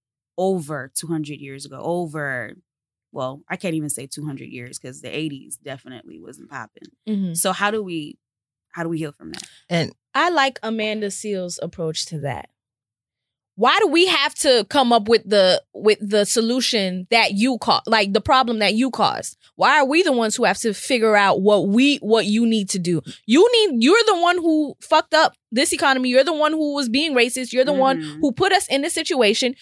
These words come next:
Speaker 2: You need to find a fucking solution.
Speaker 3: But here's the problem. Um, while we're waiting for them to come up with the solution, they are remaining consistent to their bullshit. Like, that's
Speaker 1: Mm.
Speaker 3: their heritage. Like,
Speaker 2: Mm-hmm.
Speaker 3: these, like,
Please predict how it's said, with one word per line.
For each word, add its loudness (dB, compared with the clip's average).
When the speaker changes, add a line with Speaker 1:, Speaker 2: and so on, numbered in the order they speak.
Speaker 2:
You 6
need 4
to 2
find 2
a -2
fucking 0
solution. 2
Speaker 3:
But -8
here's -4
the -10
problem. -2
Um, -2
while 2
we're 4
waiting 0
for -6
them -2
to -6
come -4
up -4
with -10
the -4
solution, -6
they -2
are 0
remaining -4
consistent -6
to -12
their -4
bullshit. -4
Like, 0
that's 2
Speaker 1:
Mm. -4
Speaker 3:
their 4
heritage. 2
Like, 0
Speaker 2:
Mm-hmm. 0
Speaker 3:
these, 0
like, 0